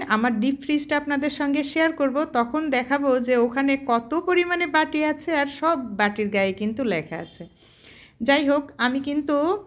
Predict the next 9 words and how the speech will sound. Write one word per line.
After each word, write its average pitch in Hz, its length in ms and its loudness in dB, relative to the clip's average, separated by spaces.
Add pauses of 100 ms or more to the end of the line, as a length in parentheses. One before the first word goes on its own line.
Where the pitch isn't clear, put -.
(460)
মাছগুলো 247 600 0
সুন্দর 311 580 -2
মতো 277 340 0 (140)
প্রসেসিং 254 560 0 (120)
করে 262 300 2 (120)
আমি 226 280 -2
ফ্রিজে 262 420 0
রেখে 240 360 2 (160)
এখন 214 260 -2